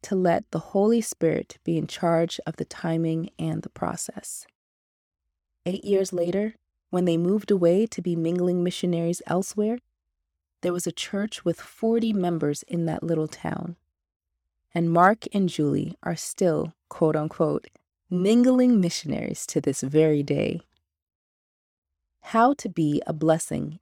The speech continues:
in Babylon. Jeremiah twenty-nine seven reads, quote, "Seek the peace and prosperity of the city to which I have carried you into exile. Pray to the Lord for it,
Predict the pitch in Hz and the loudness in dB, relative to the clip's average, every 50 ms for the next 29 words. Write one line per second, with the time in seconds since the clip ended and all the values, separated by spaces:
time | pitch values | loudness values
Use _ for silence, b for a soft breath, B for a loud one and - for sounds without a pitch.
0 | _ - 170 160 156 151 151 151 156 - 147 147 147 - 53 160 165 - _ _ | _ -10 -8 -8 -4 -4 -2 -2 -2 -2 -2 -2 -2 -4 -6 -8 -10 -12 _ _
1 | _ _ _ _ _ _ _ _ _ _ _ _ _ _ _ _ _ _ _ _ | _ _ _ _ _ _ _ _ _ _ _ _ _ _ _ _ _ _ _ _
2 | _ _ _ _ _ _ _ _ _ _ _ - 170 196 202 214 220 220 214 214 | _ _ _ _ _ _ _ _ _ _ _ -4 0 2 4 4 4 4 4 4
3 | 214 220 226 220 - - 240 233 233 233 233 233 226 233 233 220 - - 214 202 | 4 4 2 0 -2 -2 0 2 4 4 4 4 2 2 0 0 0 0 0 0
4 | 202 202 202 180 147 143 135 139 139 143 - - - - - _ _ _ _ _ | 0 0 -2 -2 -2 -2 -2 -2 -4 -6 -8 -12 -16 -16 -18 _ _ _ _ _
5 | _ _ _ _ _ - - - 165 156 170 - - - - _ _ _ _ _ | _ _ _ _ _ -10 -2 -2 0 0 0 -4 -8 -12 -20 _ _ _ _ _
6 | _ _ _ - - - - - 226 247 - - - _ _ _ _ - 240 - | _ _ _ -14 -12 -8 -4 -2 -2 -2 -2 -4 -12 _ _ _ _ -4 -4 -4
7 | - - - 175 165 156 156 - - - - - - - 185 185 - - 170 151 | -6 -10 -4 -2 -2 -2 -2 -4 -6 -12 -12 -14 -12 -8 -6 -6 -4 -2 -2 -4
8 | - - - - - 190 170 147 143 147 139 139 - - - 160 - 165 - - | -2 -4 -8 -4 0 0 2 2 2 0 -2 -2 -4 -4 -6 -6 -6 -6 -6 -4
9 | - - 190 175 165 156 151 - - - - 175 165 180 190 - - - - 175 | -2 0 0 0 0 -2 -4 -6 -6 -4 -2 0 0 0 -2 -2 -2 0 2 2
10 | 175 170 165 - _ - - - 196 190 185 180 170 - - 151 139 147 160 - | 2 0 -2 -6 _ -10 -8 -4 -2 -2 0 -2 -2 -4 -6 -6 -6 -6 -6 -6
11 | - 160 160 - - - - 151 151 147 - - 156 156 156 - - - - _ | -4 -4 -4 -4 -6 -6 -4 -4 -4 -4 -6 -8 -6 -6 -4 -6 -6 -8 -12 _
12 | _ _ _ _ _ _ _ _ _ _ _ _ _ _ _ - - - 196 185 | _ _ _ _ _ _ _ _ _ _ _ _ _ _ _ -16 -6 -2 0 0
13 | 190 196 - - 202 196 185 175 180 185 202 214 220 - - - 220 220 226 233 | 0 0 -2 -4 -4 -2 -2 -2 -2 -2 -4 -4 -6 -6 -4 -2 0 0 0 0
14 | 240 - - | -2 -6 -10